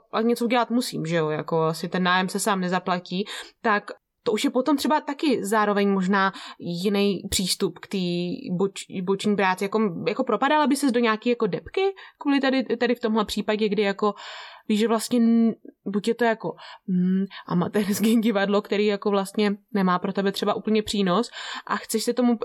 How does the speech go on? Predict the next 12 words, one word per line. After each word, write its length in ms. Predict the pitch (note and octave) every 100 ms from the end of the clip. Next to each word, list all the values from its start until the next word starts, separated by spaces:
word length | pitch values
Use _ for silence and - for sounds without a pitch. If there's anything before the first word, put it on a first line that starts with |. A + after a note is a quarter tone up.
| A#3
chceš 200 | B3 A3
se 180 | B3 A3+ B3
jako 260 | A#3 B3+
tím 240 | B3+ C4 C4
živit, 420 | B3+ G3+ F3+ -
ale 200 | G#3 G#3
ty 140 | A3+
role 220 | A3+ G#3+ A3
prostě 300 | A3 - B3
nepřichází 800 | A3+ - A#3 A3+ G3+ G3 E3+ E3+ - - -
a 140 | -
jsi 120 | G#3